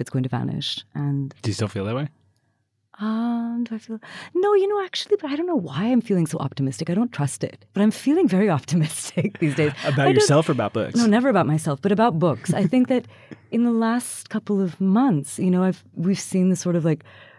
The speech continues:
Speaker 1: resurgence, it feels like, of a lot of places that are writing about books, whether it's the New Republic, the New York Review of Books has, like, new editors. You see,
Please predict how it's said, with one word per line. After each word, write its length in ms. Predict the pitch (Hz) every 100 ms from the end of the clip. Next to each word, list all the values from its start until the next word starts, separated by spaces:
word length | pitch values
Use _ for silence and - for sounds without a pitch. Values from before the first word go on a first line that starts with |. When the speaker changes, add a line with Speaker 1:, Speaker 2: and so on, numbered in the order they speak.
| _
Speaker 1:
resurgence, 840 | 185 156 - 160 208 190 165 139 135
it 140 | -
feels 220 | 151 151
like, 140 | 151 143
of 60 |
a 60 | 147
lot 180 | 143 143
of 100 | 143
places 460 | - 135 147 127
that 100 | -
are 60 | 139
writing 280 | 135 139 147
about 220 | 135 131
books, 460 | - 139 - - - -
whether 220 | 143 135
it's 140 | 127
the 80 | -
New 120 | 139
Republic, 640 | 135 - 180 190 190 175 - - - - - _
the 80 | 165
New 100 | 147
York 240 | 139 139
Review 220 | 147 127 131
of 140 | 120
Books 360 | 220 220 - -
has, 240 | 175 139
like, 220 | 151 - - - _
new 180 | 170 175
editors. 560 | - 165 156 156 147 -
You 80 | 139
see, 600 | - - 143 135 135